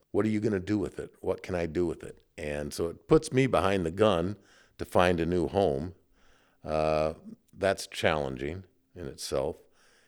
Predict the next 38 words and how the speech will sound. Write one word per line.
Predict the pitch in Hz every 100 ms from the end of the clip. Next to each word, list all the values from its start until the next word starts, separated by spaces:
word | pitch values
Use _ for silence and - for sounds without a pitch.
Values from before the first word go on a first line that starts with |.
| _ -
And, | 73 71 73 73 73 -
uh, |
it | 78 - 78
just | 80 76 -
keeps | - 98 -
me | 90 82
repeating | 73 76 - 110 95 85
to | - 82
them | 69 65 78 92 _
that | 76 69 -
make | 78 76
sure | - 80 78
what | 73 80 76 -
you're | 73 71 71 71 _
gonna | 73 69
build | 76 85 80 78 67 _
your | 76 69 67 65 - -
units | 95 127 113 -
out | 71 65 64
of | 78 -
have | - 82
a | 69
home | 78 92 71 71 71 -
after | 73 - 76
life. | 73 80 57 -
Uh, | 85 87 87
that's | 101 101
probably | - 92
the | 73
biggest | 67 82 65 -
challenge | 76 65 64 64
that | 67 65
I |
have, | 67 65 67
and | 69
it's | 69 - - _
pretty | - 95
universal. | 90 85 69 69 64 - -